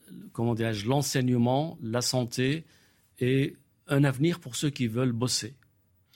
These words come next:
Mais ils continuent à appeler leurs enfants avec des prénoms arabes, ils continuent à être attachés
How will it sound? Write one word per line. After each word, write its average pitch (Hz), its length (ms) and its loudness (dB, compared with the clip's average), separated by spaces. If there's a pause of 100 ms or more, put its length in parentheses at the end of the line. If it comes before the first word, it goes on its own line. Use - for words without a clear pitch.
(240)
Mais 175 280 4
ils 127 180 -2
continuent 147 420 -2
à 123 140 2
appeler 123 280 -4
leurs 117 220 -4
enfants 117 240 -6
avec 117 220 -4
des 107 100 -6
prénoms 120 360 -2
arabes, 123 380 -2
ils 113 140 -8
continuent 120 420 0
à 120 180 -4
être 131 200 -10
attachés 117 600 -4